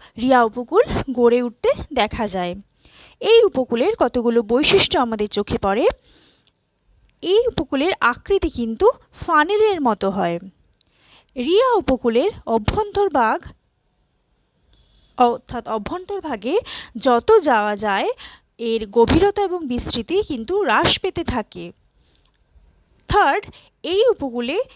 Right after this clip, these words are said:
নদী উপত্যকাগুলি কিন্তু ভি আকৃতি অনুযায়ী মোহনার দিকে ক্রমশ প্রশস্ত হতে থাকে। ফোর্থ, এই উপকূলে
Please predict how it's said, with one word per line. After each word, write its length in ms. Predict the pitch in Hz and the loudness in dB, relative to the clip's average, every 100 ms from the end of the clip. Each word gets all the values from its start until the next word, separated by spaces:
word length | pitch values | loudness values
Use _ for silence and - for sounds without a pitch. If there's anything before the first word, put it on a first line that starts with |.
| _ | _
নদী 320 | 254 254 285 427 | -8 -2 2 2
উপত্যকাগুলি 920 | 403 277 - 247 254 220 226 214 320 - - _ | 2 -6 -10 -8 -8 -6 -6 -2 -2 -4 -10 _
কিন্তু 380 | 247 233 381 440 | -8 -4 -2 -2
ভি 320 | - 285 415 | -6 -4 0
আকৃতি 600 | 440 277 - 233 233 254 | 0 -2 -6 -14 -12 -8
অনুযায়ী 480 | 254 226 208 220 320 508 - - | -6 -6 -2 0 2 0 -4 -10
মোহনার 460 | 240 226 247 240 | -8 -4 -4 -4
দিকে 220 | 208 233 359 | -6 -6 -8
ক্রমশ 460 | - 226 214 - 403 587 - _ | -8 -10 -8 0 0 0 -6 _
প্রশস্ত 500 | 247 233 - 247 - | -4 -4 -2 -6 -4
হতে 340 | 427 302 226 233 | -6 -6 -8 -4
থাকে। 460 | - 392 - 160 165 - _ _ _ _ - | -2 -2 -4 -14 -16 -20 _ _ _ _ -2
ফোর্থ, 400 | 415 269 440 - - _ _ | 0 0 -2 -8 -20 _ _
এই 280 | 277 381 523 | -2 2 2
উপকূলে 560 | 427 240 262 233 226 | 2 -2 -8 -6 -6